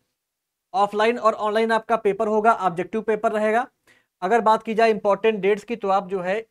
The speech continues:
इक्कीस अक्टूबर से उन्नीस नवंबर तक इसमें अप्लाई कर सकते हैं। अप्लाई करने के लिए आपको ये वेबसाइट दी हुई है, इस वेबसाइट पे जाना पड़ेगा।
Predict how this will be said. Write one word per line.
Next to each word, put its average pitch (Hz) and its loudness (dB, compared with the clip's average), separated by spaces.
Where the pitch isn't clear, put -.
इक्कीस 202 -6
अक्टूबर 202 -2
से 233 0
उन्नीस 208 -2
नवंबर 208 0
तक 220 -4
इसमें 214 -6
अप्लाई 190 -2
कर 165 -4
सकते 147 -12
हैं। 120 -16
अप्लाई 202 2
करने 240 -2
के 240 0
लिए 240 0
आपको 226 2
ये 226 6
वेबसाइट 214 0
दी 208 -6
हुई 233 -2
है, 233 6
इस 226 -4
वेबसाइट 202 -6
पे 214 -4
जाना 214 2
पड़ेगा। 220 0